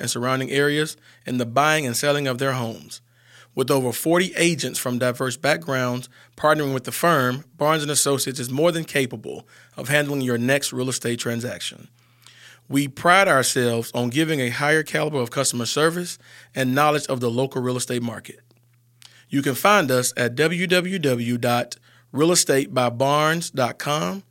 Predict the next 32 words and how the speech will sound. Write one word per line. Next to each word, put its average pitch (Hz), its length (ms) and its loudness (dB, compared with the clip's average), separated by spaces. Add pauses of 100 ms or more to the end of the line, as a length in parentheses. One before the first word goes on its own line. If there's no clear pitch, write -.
(400)
or 135 100 0
give 139 180 0
us 127 120 -2
a 123 40 -4
call 151 360 2
at 120 120 -4
two 139 160 -2
zero 123 300 0
five, 156 520 2 (380)
three 143 180 0
two 131 220 0
eight, 170 360 0 (260)
three 156 340 0
three 135 360 -4
three 156 280 -2
zero. 143 540 -4 (540)
We 151 80 4
look 143 160 4
forward 165 340 2
to 135 120 -2
assisting 160 420 0
you 165 120 -2
with 135 140 0
all 139 180 2
of 147 80 -6
your 131 100 -2
residential 135 720 0
and 131 120 -4
commercial 143 500 0
real 139 160 0
estate 143 280 -2
needs. 117 440 -6